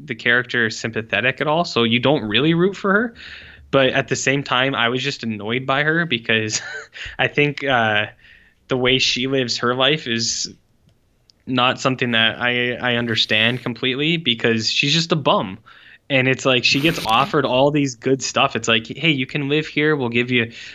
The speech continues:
Speaker 1: like, you just work, you can have food, and you can have shelter." But she's like, "Nah,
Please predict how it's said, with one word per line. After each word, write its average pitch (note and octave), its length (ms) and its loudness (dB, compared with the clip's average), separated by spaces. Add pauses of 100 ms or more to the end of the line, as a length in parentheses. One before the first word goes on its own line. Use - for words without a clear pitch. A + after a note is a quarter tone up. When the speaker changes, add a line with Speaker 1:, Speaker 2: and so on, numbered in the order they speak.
(120)
Speaker 1:
like, A2 260 0
you B2 180 -6
just A#2 240 -4
work, C3+ 400 2
you A2+ 180 -2
can A2 180 -6
have A2 180 -2
food, C3 400 -2
and B2 120 0
you A#2 100 0
can A#2 100 -4
have G2+ 140 0
shelter." A#2+ 540 0 (280)
But B2+ 140 0
she's B2 160 2
like, A2 320 2
"Nah, A#2+ 460 2